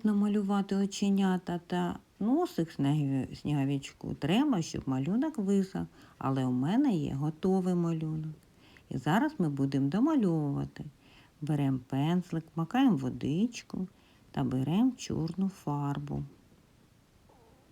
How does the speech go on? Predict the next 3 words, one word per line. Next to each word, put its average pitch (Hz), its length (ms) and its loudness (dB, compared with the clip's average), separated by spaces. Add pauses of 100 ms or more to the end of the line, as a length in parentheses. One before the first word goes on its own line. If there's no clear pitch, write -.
(2750)
Будемо 143 440 2
малювати 143 580 0
оченята 139 840 -2